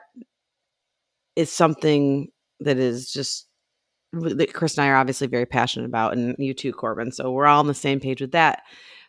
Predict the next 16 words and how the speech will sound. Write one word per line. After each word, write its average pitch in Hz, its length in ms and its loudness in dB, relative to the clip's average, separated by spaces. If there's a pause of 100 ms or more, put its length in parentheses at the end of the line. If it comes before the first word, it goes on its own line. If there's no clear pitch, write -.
(120)
But 220 200 2
I 208 80 -2
have 285 240 4
to - 100 -6
ask, 226 260 4
was, 180 280 -6 (640)
did 180 160 -12
anything 220 380 0
else 185 240 -4
grab 247 220 -4
you 254 80 -6
guys 254 280 -2
throughout 233 280 -2
the 226 80 -8
film? 233 280 -2
Because 175 420 -2